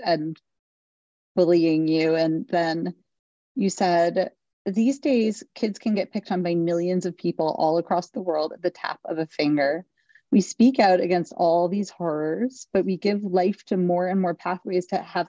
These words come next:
access to people. There's more representation now than ever, but it still comes at the cost of hurt people behind screens. A new kind of exhaustion sets in when you allow yourself to be public and thousands of people are entering your home and saying whatever they want to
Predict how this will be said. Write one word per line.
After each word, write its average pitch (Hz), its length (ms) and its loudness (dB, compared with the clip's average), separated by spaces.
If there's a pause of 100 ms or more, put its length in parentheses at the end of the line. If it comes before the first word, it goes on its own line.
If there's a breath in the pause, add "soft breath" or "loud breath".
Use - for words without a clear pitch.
access 185 440 -4
to 196 100 -2
people. 196 500 -4 (960 soft breath)
There's 208 180 4
more 214 180 8
representation 202 760 4
now 170 260 2
than 180 220 0
ever, 208 420 2
but 220 180 0
it 185 120 -2
still 190 220 0
comes 190 340 -4
at 208 80 -10
the 233 60 -2
cost - 480 -8
of 185 80 -6 (120)
hurt 190 240 0
people 180 320 -2
behind 165 460 2
screens. 151 720 2 (480)
A 202 60 4
new 196 200 6
kind 208 380 2
of 202 80 -2
exhaustion 175 640 0
sets 160 260 -4
in 151 160 0
when 156 160 -2
you 160 100 0
allow 156 200 0
yourself 170 380 -4
to 190 100 -8
be 190 120 0
public 165 440 -6
and 175 180 -4
thousands 160 480 0
of 165 120 -4
people 175 260 -4
are - 100 -4
entering 170 380 -2
your 165 140 -2
home 160 380 -2
and 165 160 -10
saying 160 260 -2
whatever 165 420 0
they 185 140 2
want 160 260 -2
to 160 200 -4